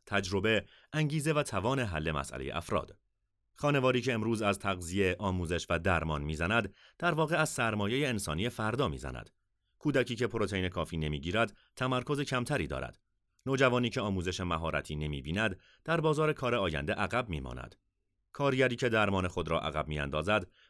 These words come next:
بهره‌وری‌اش کاهش می‌یابد. پدری یا مادری که زیر فشار روانی مزمن است، انرژی کمتری برای تربیت، خلاقیت و مشارکت اجتماعی دارد.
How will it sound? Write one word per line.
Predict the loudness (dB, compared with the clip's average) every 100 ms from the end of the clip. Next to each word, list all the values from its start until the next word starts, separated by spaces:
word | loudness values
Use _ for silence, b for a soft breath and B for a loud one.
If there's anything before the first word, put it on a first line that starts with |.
| -4
بهره‌وری‌اش | -2 0 0 0 0 -2
کاهش | -4 -2 -2 -4
می‌یابد. | -8 -8 -10 -12 _ _ _ _ _
پدری | -2 2 2
یا | 2 2 2 4
مادری | 2 2 0 0
که | -2
زیر | 0 -2
فشار | -2 -2 -2 0
روانی | 0 0 -2 -4
مزمن | -4 -6 -4 -2
است، | -2 -4 b b b -6
انرژی | 0 0 2 0
کمتری | 0 -2 -2 -2 2
برای | 2 2 0
تربیت، | 0 -2 2 2 2 -2 _ _
خلاقیت | -2 0 0 0 -2 -2
و | -2
مشارکت | -2 -2 -2 -2 -4 -6
اجتماعی | -6 -6 -4 -6 -6
دارد. | -6 -6 -10